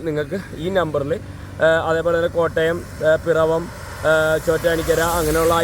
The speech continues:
ഏരിയയിലൊക്കെ ഉള്ളവർക്കൊക്കെ ധൈര്യമായിട്ട് ഈ മൊബൈൽ നമ്പറിൽ നിങ്ങൾക്ക് കോൺടാക്ട് ചെയ്യാവുന്നതാണ്.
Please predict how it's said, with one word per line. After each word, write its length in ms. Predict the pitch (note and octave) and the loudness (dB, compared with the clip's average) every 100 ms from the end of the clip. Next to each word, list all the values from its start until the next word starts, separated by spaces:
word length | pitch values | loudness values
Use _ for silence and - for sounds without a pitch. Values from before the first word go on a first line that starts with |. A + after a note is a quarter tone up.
| E3 | 2
ഏരിയയിലൊക്കെ 340 | D#3+ D#3+ D#3+ E3 | 2 2 2 2
ഉള്ളവർക്കൊക്കെ 520 | D#3+ D#3 D3 D#3 D#3 D3+ | 4 2 2 -2 0 2
ധൈര്യമായിട്ട് 500 | D3 D#3 D#3+ D3+ C#3 D#3+ | 2 4 4 2 0 0
ഈ 20 | D#3 | 0
മൊബൈൽ 240 | D3 D3 D3 | 2 2 2
നമ്പറിൽ 240 | C#3+ D3 G#3 - - - D3+ | 2 0 -2 -4 -12 -6 0
നിങ്ങൾക്ക് 240 | E3 E3 F3 | 2 4 4
കോൺടാക്ട് 340 | D#3+ D#3+ D3+ | 4 4 2
ചെയ്യാവുന്നതാണ്. 460 | F3+ F3 E3 D#3 | 2 4 4 2